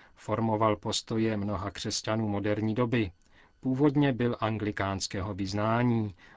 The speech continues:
ale postupně se přibližoval katolické církvi, do které přestoupil v roce devatenáct set dvacet dva. Většina jeho zásadních děl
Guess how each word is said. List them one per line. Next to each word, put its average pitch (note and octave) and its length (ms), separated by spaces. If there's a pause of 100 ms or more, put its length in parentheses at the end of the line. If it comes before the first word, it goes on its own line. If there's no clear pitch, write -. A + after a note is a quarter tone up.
ale F#2 180
postupně C3+ 580
se C#3 180
přibližoval G#2+ 760
katolické G2 680
církvi, A#2 600 (340)
do G#2 120
které B2+ 320
přestoupil B2 640
v A#2 60
roce B2 400
devatenáct G2+ 720
set - 180
dvacet F#2 460
dva. G2+ 380 (440)
Většina A2+ 520
jeho G#2+ 260
zásadních G2 800
děl A#2+ 320